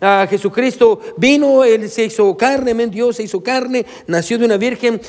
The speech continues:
ah, vivió treinta y tres años, murió en la cruz del Calvario. Él lo hizo por sí mismo. Dios lo resucitó dentro de los muertos. Esos dos eventos, hermanos, son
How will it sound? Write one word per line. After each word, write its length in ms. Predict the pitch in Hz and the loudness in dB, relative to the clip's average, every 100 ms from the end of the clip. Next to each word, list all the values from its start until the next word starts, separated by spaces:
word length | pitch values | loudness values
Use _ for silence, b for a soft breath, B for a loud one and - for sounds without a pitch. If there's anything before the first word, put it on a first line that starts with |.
| B | B
ah, 100 | 175 | -2
vivió 320 | 175 175 233 262 | 0 0 -2 2
treinta 260 | 233 214 | 2 2
y 20 | |
tres 240 | 202 220 220 | 0 0 0
años, 240 | 226 220 | 0 2
murió 220 | 185 202 | 4 4
en 40 | 247 | 4
la 80 | 240 | 2
cruz 160 | 226 | 0
del 120 | 208 | 0
Calvario. 520 | 202 180 208 220 220 220 B B | 0 2 2 2 0 -2 B B
Él 140 | 220 240 | 2 4
lo 140 | 220 | 4
hizo 320 | 269 - 240 | 2 0 0
por 160 | 202 190 | 2 -2
sí 180 | 254 254 | -2 -2
mismo. 480 | 320 202 151 160 B B B | -2 -4 -8 -10 B B B
Dios 300 | 160 233 262 | -4 2 4
lo 120 | 233 | 4
resucitó 600 | 208 202 202 - 196 254 | 2 -2 -6 -6 0 2
dentro 300 | 269 247 226 | 2 -2 0
de 80 | 220 | 0
los 100 | 208 | 0
muertos. 640 | 214 226 190 139 127 - b b b _ | -2 -2 -4 -10 -20 -20 b b b _
Esos 200 | - 214 | -6 0
dos 180 | 247 247 | 2 2
eventos, 400 | 226 254 240 214 | 0 -2 -4 -6
hermanos, 340 | 214 233 220 | -6 -6 -6
son 300 | 233 240 | -4 -6